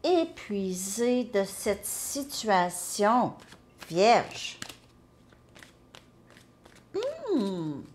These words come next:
Ça a été, euh, pas juste épuisant, mais, oh, é-, émotionnellement, tu sais, juste, il,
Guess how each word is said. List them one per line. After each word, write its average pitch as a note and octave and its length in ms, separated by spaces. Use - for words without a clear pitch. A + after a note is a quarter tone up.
Ça - 220
a - 20
été, C#4+ 720
euh, A#3 280
pas A3+ 540
juste A#4+ 220
épuisant, A#3 600
mais, A3 180
oh, A3+ 160
é-, - 180
émotionnellement, B3 800
tu - 100
sais, - 120
juste, - 240
il, G#3+ 120